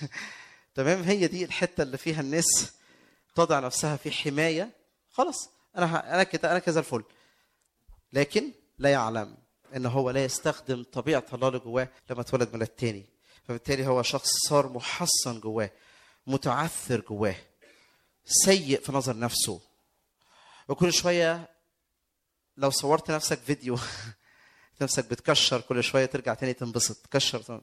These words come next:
تنبسط، تكشر، تنبسط. عارف ليه؟ في اللحظة دي لو عملنا مسح لمخك، <laughs> هتلاقي أفكار سلبية جت عن نفسك. في الوقت ده وانت كشرت واشمئزيت، يا إما هربت منها بفكرة تانية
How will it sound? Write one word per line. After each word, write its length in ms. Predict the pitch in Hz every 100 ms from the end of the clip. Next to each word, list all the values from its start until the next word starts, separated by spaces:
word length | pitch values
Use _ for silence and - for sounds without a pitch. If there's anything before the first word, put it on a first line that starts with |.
| -
تنبسط، 360 | 120 110 -
تكشر، 420 | - - 135 - 127
تنبسط. 380 | 120 117 - - - - -
عارف 240 | 127 131 127
ليه؟ 220 | 170 294 - _ _ _ _ _ _ -
في 80 |
اللحظة 340 | 127 165 147 131
دي 220 | 147 214 _ _ _ _ _ _ _ _ -
لو 100 | 120
عملنا 340 | 127 143 139
مسح 400 | 139 147 - -
لمخك، 480 | 123 131 - 175 - - -
<laughs> 260 | 113 107 -
هتلاقي 360 | 127 156 160 135
أفكار 500 | - - 160 165 143
سلبية 680 | - 135 120 147 156 135
جت 240 | 123 143 120
عن 160 | 123
نفسك. 480 | 123 135 196 - - _ _ _ _ _ _ _ _ _ _ _
في 100 | -
الوقت 300 | 117 127 143
ده 120 | 139 147
وانت 200 | 143 139
كشرت 720 | 131 - - 147 - - -
واشمئزيت، 840 | - - - 120 117 127 107 - - _ _ _ _ _ _ -
يا 120 | 131
إما 160 | 156 165
هربت 400 | 131 170 - 151
منها 280 | 147 156 143
بفكرة 400 | - 160 - 135
تانية 480 | - 156 123 117